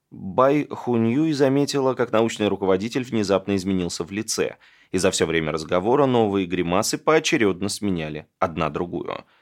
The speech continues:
Когда Ван Хэйчен повесил трубку, она обеспокоенно спросила: «Босс, всё хорошо?» И повторила дважды, прежде чем тот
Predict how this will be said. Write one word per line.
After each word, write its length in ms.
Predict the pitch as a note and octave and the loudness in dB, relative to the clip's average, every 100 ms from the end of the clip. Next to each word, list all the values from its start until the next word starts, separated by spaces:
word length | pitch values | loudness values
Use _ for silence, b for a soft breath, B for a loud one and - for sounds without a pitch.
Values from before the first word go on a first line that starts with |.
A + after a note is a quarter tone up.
| b b b | b b b
Когда 240 | - A#2 D#3 | -6 2 4
Ван 200 | D#3 D3 | 4 2
Хэйчен 400 | C3+ B2+ C3 A2 | 0 0 0 2
повесил 340 | F#2 F#2 F2 | 2 0 -4
трубку, 480 | - A2+ - A#2+ B B B - | -4 -6 2 2 B B B -4
она 220 | B2+ F#3 | 2 2
обеспокоенно 560 | C3 - G#2 G2 F2+ | 2 0 0 2 0
спросила: 600 | F2 - G2 - - - - _ _ _ | -2 -2 -2 -2 -10 -14 -16 _ _ _
«Босс, 460 | G#2 B2+ G2+ - - _ _ _ _ | -2 0 0 -6 -14 _ _ _ _
всё 200 | - E3+ | -2 -2
хорошо?» 480 | F3+ D#3+ - - - _ _ _ _ _ _ | 0 -2 -2 -4 -6 _ _ _ _ _ _
И 80 | F#2+ | -6
повторила 720 | G2 - C3 D#3+ D#3 D#3 D3 - | -6 0 2 2 2 2 2 -2
дважды, 640 | A#2 C#3 A2+ F2+ D#2+ - | -2 2 2 2 -6 -14
прежде 380 | - G2 E2+ E2 | -2 -2 -2 -8
чем 240 | - E2 | -8 -8
тот 260 | - E2 | -4 -4